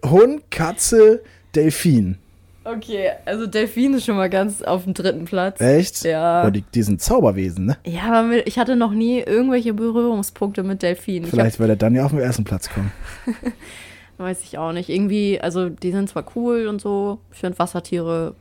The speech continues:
Speaker 1: Ja.
Speaker 2: ja, die haben halt irgendwie was, weil die halt, die leben halt im Wasser, nicht
Speaker 1: Auch
Speaker 2: so wie
Speaker 1: gruselig, ne? Find ich Wassertiere.
Speaker 2: Ich find alle Tiere eigentlich creepy. Ich find auch Menschen total gruselig.
Speaker 1: Hunde auch?
Speaker 2: Ich find alle Tiere, ich find alles, was auf der Welt ist, gruselig.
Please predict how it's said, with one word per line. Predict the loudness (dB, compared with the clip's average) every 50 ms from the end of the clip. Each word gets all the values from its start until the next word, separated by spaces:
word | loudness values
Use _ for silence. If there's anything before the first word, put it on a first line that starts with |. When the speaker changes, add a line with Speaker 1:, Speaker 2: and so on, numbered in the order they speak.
| -2
Speaker 1:
Ja. | 0 0 0 0
Speaker 2:
ja, | -2 -4
die | -2 -2
haben | -2 -2 -2
halt | -4 -4 -4
irgendwie | -4 -4 -4 -2 -2
was, | -2 -2 -2 -4
weil | -6 -6
die | -6 -6 -6
halt, | -6 -8 -8 -10 -16 -20 -12 -4 -2
die | 0
leben | 2 2 2 2 2
halt | 0 0
im | 0 -2
Wasser, | -2 -2 -2 -4 -6 -4 -4
nicht | -4 -4
Speaker 1:
Auch | -4 -4
Speaker 2:
so | 0
wie | 2
Speaker 1:
gruselig, | 2 2 2 0 -2 -2 -6 -4
ne? | -4 -4 -4 -4
Find | -6 -8 -8
ich | -8 -8 -10
Wassertiere. | -12 -12 -12 -14 -14 -12 -14 -14 -14 -16 _ -20 _ -20 -20 -16
Speaker 2:
Ich | -10
find | -8 -6 -6 -6 -8 -4 -2
alle | 0 2 2 0
Tiere | 0 0 0 0 0 0
eigentlich | -2 -2 -4 -4 -4 -6 -8
creepy. | -8 -6 -4 -4 -2 -2 -4
Ich | -2
find | 0 0 0
auch | 0 -2
Menschen | -2 -2 -2 -2 -4 -6 -8
total | -6 -6 -6 -4 -6 -6
gruselig. | -2 2 6 8 8 10 8 6
Speaker 1:
Hunde | 4
auch? | 4 2 2 2 0 -12 _ _ _ _ _ _ -14
Speaker 2:
Ich | -8
find | -6 -6 -4 -2 -2
alle | 0 0 0
Tiere, | -2 -2 -6 -6 -4 -4
ich | -4 -4
find | -4 -2 0
alles, | 0 0 0 0 0
was | -2 0 0
auf | -2 -2
der | -2 0 0
Welt | 0 0 -2
ist, | -4 -6
gruselig. | -4 -6 -4 -4 -4 -4 -4 -6 -6 -8